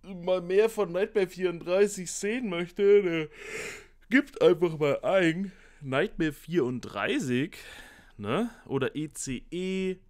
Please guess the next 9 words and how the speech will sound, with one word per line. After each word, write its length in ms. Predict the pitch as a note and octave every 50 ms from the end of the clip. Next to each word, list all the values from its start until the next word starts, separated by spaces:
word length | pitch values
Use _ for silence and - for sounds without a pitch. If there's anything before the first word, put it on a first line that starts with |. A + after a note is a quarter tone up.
| _
Erfurts 580 | _ B2+ D3 C#3+ - C#3+ C#3+ C#3 C#3+ - - _
Chainsaw 540 | - - E3+ D#3 E3+ D#3+ D3 D#3+ D#3 C3 C3+
Entertainment. 960 | C#3+ C3+ C3 B2 - - C#3+ C3 C3+ C#3 C3+ C3 C3 C3 C3 B2+ A#2+ - _ _ _ _ _ _ _ _ _ _ _ _ _ _ _ _ _ - - _ _
Er 80 | - A2+
hat 100 | A2+ G#2+
ja 60 | B2
hier 260 | A#2+ A#2 A#2+ B2 A#2+
kein, 640 | A2+ - - B2 A#2 A2 A2 A2 A2 A2 G#2+ G#2+
äh, 40 | G#2